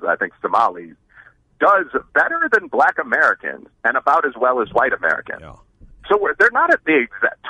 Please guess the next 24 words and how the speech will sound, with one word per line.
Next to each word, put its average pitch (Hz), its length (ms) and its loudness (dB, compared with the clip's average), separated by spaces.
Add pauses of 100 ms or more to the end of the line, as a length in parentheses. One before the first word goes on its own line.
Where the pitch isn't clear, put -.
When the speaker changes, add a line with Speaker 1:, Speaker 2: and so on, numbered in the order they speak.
(120)
Speaker 1:
exact 113 560 0 (160)
top 113 240 -2
of 110 80 -4
the 107 80 2
list 101 360 2
where 101 120 0
you 101 60 0
have, 101 240 0
like, 92 260 0
recent 101 380 -4
immigrants 98 320 -2
from 104 100 -4
Australia 85 400 -2
and 82 140 -8
so - 60 -2
Speaker 2:
Right. 87 100 0
Speaker 1:
on. 85 80 -4 (340)
But 175 80 2
if 214 80 0
you 302 60 -2
look 349 160 2
at, 254 60 2
like, 143 260 -2
top 135 240 2